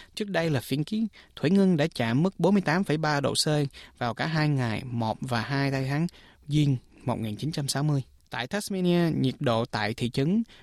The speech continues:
ven biển miền đông Scamander đã đạt bốn mươi hai phẩy hai độ C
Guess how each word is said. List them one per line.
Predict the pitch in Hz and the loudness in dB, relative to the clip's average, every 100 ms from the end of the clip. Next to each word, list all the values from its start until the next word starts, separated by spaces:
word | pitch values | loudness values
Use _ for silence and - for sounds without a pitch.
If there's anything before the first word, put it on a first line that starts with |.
| _ | _
ven | 160 170 165 | 0 4 4
biển | 143 113 160 196 127 | 4 2 2 2 2
miền | 117 117 110 | 0 0 0
đông | 135 147 139 - - - | 2 2 0 -6 -16 -8
Scamander | - 127 127 123 143 175 196 - | -2 0 2 2 2 0 -2 -6
đã | - 127 | -6 -4
đạt | 160 117 - | -2 -4 -6
bốn | 151 151 202 | 0 4 4
mươi | 147 | 2
hai | 151 147 | 2 0
phẩy | 131 117 | 0 -4
hai | 139 151 139 | -2 0 0
độ | 123 - | -2 -2
C | - | -2